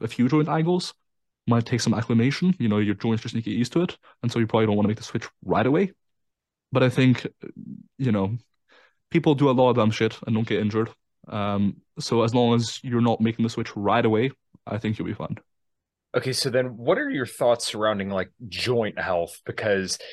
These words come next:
Speaker 2: this seems to be, uh, like, a platitude that gets passed around a lot. Do you think it's B S?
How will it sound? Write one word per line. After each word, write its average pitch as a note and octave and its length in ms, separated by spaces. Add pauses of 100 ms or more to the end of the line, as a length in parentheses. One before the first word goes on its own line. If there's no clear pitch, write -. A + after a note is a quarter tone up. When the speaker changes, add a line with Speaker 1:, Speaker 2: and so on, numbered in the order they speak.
(180)
Speaker 2:
this D#3+ 180
seems D3 380
to B2+ 80
be, G#2+ 640 (100)
uh, B2+ 140
like, B2+ 200
a C3 60
platitude A#2+ 580
that G#2+ 120
gets - 140
passed G#2+ 400
around G2 240
a A2 60
lot. A#2 260
Do B2 80
you C3 60
think D3 180
it's G#2+ 100
B A2+ 300
S? - 400